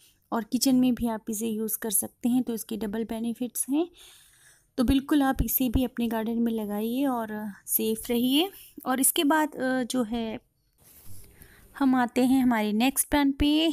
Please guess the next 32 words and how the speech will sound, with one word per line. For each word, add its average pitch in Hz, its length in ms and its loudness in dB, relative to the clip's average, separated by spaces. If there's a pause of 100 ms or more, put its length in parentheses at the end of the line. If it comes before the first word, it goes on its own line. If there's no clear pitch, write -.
(120)
जो 262 140 4
नंबर 233 260 2
फ़ोर 247 360 -4
पे 285 200 0
है। 277 400 2
इसका 254 360 0
नाम 220 240 -2
है 220 160 -2
लेमन 226 380 2
ग्रास। 220 460 2 (560)
बहुत 277 360 2
ही 311 80 2
प्यारा 269 260 0
प्लांट 254 380 0
है 262 160 0
ये, 262 260 2
इसके 294 260 0
भी 285 100 2
डबल 254 300 0
बेनिफिट्स 247 640 -4
हैं। 254 120 0
आप 233 160 -8
इसे 254 160 -4
किचन 269 320 -2
में 277 160 4
भी 285 120 4
यूज़ 294 200 0
कर 294 120 -4
सकते 285 440 0
हैं 277 260 2
और, 233 280 -4
अ, 226 220 -4